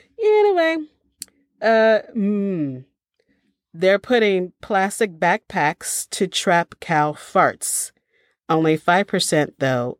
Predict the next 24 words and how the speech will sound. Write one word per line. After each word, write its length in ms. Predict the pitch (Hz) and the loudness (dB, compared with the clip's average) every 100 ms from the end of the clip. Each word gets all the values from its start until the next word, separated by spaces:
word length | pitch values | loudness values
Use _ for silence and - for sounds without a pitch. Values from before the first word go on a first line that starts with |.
| - | -2
of 220 | 135 139 | 0 0
the 80 | 143 | 0
methane 440 | 143 135 - 123 | 2 0 0 -2
from 220 | 120 131 127 | -2 -6 -4
cows, 720 | - 127 120 117 127 - - - - - _ _ | 0 2 2 -2 -4 -6 -8 -12 -20 -20 _ _
uh, 420 | 123 123 117 113 113 - _ _ - | -2 0 -2 -4 -8 -14 _ _ -14
come 280 | - 156 131 | -2 0 0
from 480 | - - 120 117 131 | -2 0 0 0 -2
that 200 | 131 127 127 | 0 0 0
end 220 | 123 117 | -2 -2
of 80 | 104 | -4
the 80 | |
cow. 360 | 101 117 98 - _ _ _ _ _ _ _ _ - | -2 -2 -4 -10 _ _ _ _ _ _ _ _ -8
I 100 | 165 | -6
can't 300 | - 208 208 | -2 0 2
imagine 1000 | 156 147 143 139 139 139 120 117 117 113 - _ _ _ _ _ - | 2 2 2 2 0 -2 -4 -4 -6 -10 -18 _ _ _ _ _ -4
driving 320 | 147 151 170 | 2 2 2
past 240 | 170 160 151 | 2 0 0
the 120 | 139 | -2
farm 540 | - 151 131 120 120 - | 0 0 -2 -6 -10 -6
and 180 | 139 131 | -6 -4
seeing 380 | - 147 139 135 | 0 2 2 -2
cows 640 | 156 139 127 127 - - | -2 -2 -2 -4 -8 -4
with 360 | 135 123 127 | 0 0 0